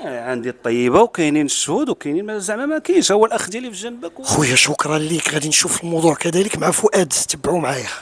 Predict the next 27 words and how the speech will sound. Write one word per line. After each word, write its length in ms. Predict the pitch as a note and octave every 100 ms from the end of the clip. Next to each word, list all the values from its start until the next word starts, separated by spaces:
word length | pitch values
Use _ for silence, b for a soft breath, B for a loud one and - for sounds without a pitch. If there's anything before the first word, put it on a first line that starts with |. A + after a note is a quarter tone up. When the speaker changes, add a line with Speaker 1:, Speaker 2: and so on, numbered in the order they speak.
| -
Speaker 2:
فؤاد. 480 | - D#3+ - - - - - B B B B B B B B B B
فؤاد، 500 | - A#3+ D4+ C#4+ D#3 - _ _ _ _ _ -
الأسئلة 440 | - - A#3+ G3+
الأولى 320 | G#3 A#3 A#3
جاوبتيني 540 | G3 E3+ - - E3+ C#3
عليها 560 | D3+ D3+ D3+ F3+ G3 -
فيما 340 | - G3+ F#3+
يخص 760 | F3+ D#3+ F#3 F3+ - - - _ _ _ _
كما 180 | - F3
كتشوفوها 500 | E3+ - - - D#3+
نتوما 260 | D3 G3 D3+
اختلاسات 640 | - - E3+ D#3+ G3 -
اللي 100 | E3+
وقعت 260 | - F#3+
في 80 | -
ألفين 260 | E3 - F3
وثمنطاش 520 | - F3 - F#3+ -
مع 60 | B3
الزوجة 380 | D#3+ F#3 D#3+
الثالثة 400 | E3+ F#3 F#3 F#3
اللي 180 | F#3+ F#3
انت 140 | F3+ G3+
الابن 360 | F#3+ G#3+ D#3+
ديالها، 360 | C#3+ D3 B2+ - -
نشقيتي 560 | D3+ - G#2 G3 - F3
انت 360 | E3 G3+ A3 - B B B B B B B B B B _ F3
مسألة 500 | E3+ - G3+ A3+